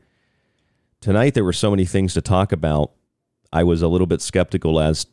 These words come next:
to what to call the show. And I was putting all this paperwork together before I went to bed last night. I kinda laid it out on my desk,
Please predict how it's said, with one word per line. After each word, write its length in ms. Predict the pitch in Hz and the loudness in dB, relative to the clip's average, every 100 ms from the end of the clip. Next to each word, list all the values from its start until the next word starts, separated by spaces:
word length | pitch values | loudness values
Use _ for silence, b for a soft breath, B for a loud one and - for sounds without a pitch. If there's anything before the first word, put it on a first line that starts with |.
| _ _ _ _ - | _ _ _ _ -8
to 80 | - | -4
what 240 | 78 87 | -2 -2
to 60 | 82 | -4
call 320 | - 80 80 | -6 -2 -2
the 100 | 76 | -2
show. 480 | 71 110 117 - - _ _ _ _ _ _ _ _ _ - | -4 -2 0 -2 -10 _ _ _ _ _ _ _ _ _ -2
And 380 | 82 80 78 | 0 2 0
I 180 | 76 78 | 0 0
was 560 | 78 80 76 - - - _ _ _ _ _ _ _ _ | 2 0 0 -4 -10 -12 _ _ _ _ _ _ _ _
putting 260 | - 117 117 | -6 -2 2
all 160 | 95 92 | 2 2
this 400 | 85 80 - - _ _ _ _ _ - | 0 -2 -6 -12 _ _ _ _ _ -4
paperwork 560 | 101 98 90 85 85 | -2 0 0 0 -2
together 480 | - 80 80 87 82 | -2 -2 0 2 0
before 400 | 71 76 80 80 | -2 -4 0 0
I 160 | 76 71 - | 2 -2 -2
went 200 | 80 73 | -4 -2
to 80 | 69 | -2
bed 220 | 76 80 | -2 0
last 360 | 76 69 - | 0 -2 -4
night. 240 | 78 71 69 | -2 0 0
I 140 | 69 - _ _ - | -2 -6 _ _ -8
kinda 200 | - 76 | -2 -2
laid 240 | 71 73 | 0 0
it 80 | 73 | 0
out 120 | 71 | 0
on 80 | 69 | 0
my 120 | 67 | -2
desk, 500 | 64 73 73 71 - | -2 -2 -2 -2 -10